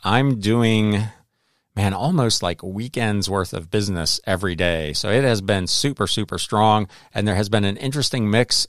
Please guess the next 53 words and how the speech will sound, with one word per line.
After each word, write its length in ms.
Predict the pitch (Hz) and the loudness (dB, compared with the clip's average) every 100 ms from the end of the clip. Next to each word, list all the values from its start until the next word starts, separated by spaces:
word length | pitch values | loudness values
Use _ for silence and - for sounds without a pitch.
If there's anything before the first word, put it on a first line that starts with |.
| - | -2
of 440 | 92 95 95 92 - _ _ _ _ _ _ _ _ _ _ | 2 4 4 2 -4 _ _ _ _ _ _ _ _ _ _
kind 240 | - 143 196 | -6 -2 0
of 80 | 214 | 2
some 160 | 170 | 2
higher 440 | 120 127 127 131 123 | 0 2 2 2 4
dollar 340 | 95 104 147 | 4 4 0
stuff 360 | 156 147 165 - | -2 -2 -4 -2
also 400 | - 113 - 143 | 0 0 0 -2
beginning 400 | 135 127 131 135 | -2 -2 0 0
to 100 | 131 | 0
move 220 | 123 127 | 0 2
out 140 | 120 123 | 4 4
of 60 | 131 | 2
here. 160 | 156 | -2
This 180 | 110 - | -2 -2
first 320 | - 127 - | -2 -4 0
item, 220 | 120 127 | 0 0
if 100 | 120 | -2
you're 100 | - | -2
watching 280 | 95 101 101 | 0 0 0
on 140 | 87 90 | 0 -2
YouTube, 340 | 87 - 120 | -4 -6 -6
is 120 | 127 | -4
not 360 | 113 139 160 - | -2 -2 -4 -8
a 60 | |
high 260 | 76 87 82 | -6 -4 -2
dollar 320 | 87 85 82 | 0 0 0
item, 200 | 85 101 | -2 -2
but 160 | 104 - | -2 0
relative 420 | 113 135 120 110 | 2 4 2 -2
to 100 | 107 | 0
what 120 | 104 | 2
I 60 | 95 | 2
had 220 | 92 90 | 2 2
in 100 | 143 | 2
it, 140 | 123 - | 2 0
which 160 | 101 | -6
was 180 | 90 82 | -6 -4
nothing, 500 | 95 120 139 101 135 | 0 0 0 0 0
<laughs> 240 | - 143 - 143 - 117 - - 156 - | 2 2 4 0 0 -4 -6 -16 -16 2
uh, 300 | 127 123 120 | 6 8 8
it 40 | 131 | 6
was 120 | 143 | 4
just 160 | 196 | 4
a 60 | 156 | 4
really 220 | 139 165 | 4 2
cool 200 | - 131 | 2 0
piece. 240 | 113 135 101 | 2 0 0
So 380 | 120 113 110 - - - - - | 2 4 4 0 -12 -20 -20 -4
I've 160 | 104 110 | -2 0
talked 200 | 131 139 | 0 2
about 220 | 117 117 | 2 2
this 180 | 117 104 | 0 -2